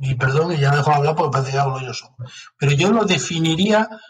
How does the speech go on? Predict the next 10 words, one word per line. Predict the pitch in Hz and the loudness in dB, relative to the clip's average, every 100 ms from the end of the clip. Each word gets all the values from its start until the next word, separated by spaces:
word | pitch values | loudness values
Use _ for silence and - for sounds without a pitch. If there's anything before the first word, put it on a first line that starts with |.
| _ _ | _ _
con | - 143 147 | -2 2 2
un, | 165 180 175 175 - | 0 -2 -2 -4 -6
con | - 147 147 | -2 0 2
una | 160 147 | 2 0
frase | - 156 - 151 139 - - _ _ _ | 0 -2 0 -2 -4 -8 -20 _ _ _
muy | 156 147 147 151 139 | -8 -4 2 2 2
sencilla. | 127 120 123 113 - - _ _ _ _ _ _ | 2 -2 -2 -8 -10 -18 _ _ _ _ _ _
Debemos | 151 139 143 170 196 190 165 | -2 2 2 4 4 2 2
de | 165 151 - - _ _ _ | 0 -2 -6 -18 _ _ _
procurar | 151 143 - 143 160 175 226 | 0 0 0 2 4 2 0